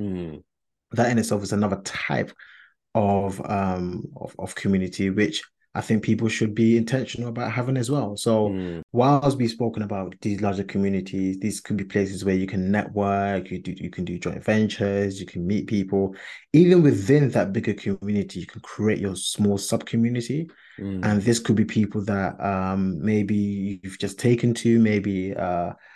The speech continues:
Speaker 2: you want to actually have a friendship with them, um,
Speaker 1: Mm.
Speaker 2: and so on and so forth. That's something you can do as well.
Speaker 1: Absolutely, man. Absolutely.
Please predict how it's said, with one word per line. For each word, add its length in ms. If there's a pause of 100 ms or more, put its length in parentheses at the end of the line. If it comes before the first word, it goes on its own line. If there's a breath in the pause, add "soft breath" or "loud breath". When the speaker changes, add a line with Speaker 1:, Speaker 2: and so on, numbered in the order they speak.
(220 loud breath)
Speaker 2:
you 220
want 240
to 180
actually 260
have 140
a 60
friendship 840
with 220
them, 320 (220)
um, 260
Speaker 1:
Mm. 60
Speaker 2:
and 100
so 180
on 60
and 100
so 180
forth. 300 (200)
That's 140
something 220
you 80
can 140
do 140
as 100
well. 240 (1120)
Speaker 1:
Absolutely, 680
man. 280
Absolutely. 640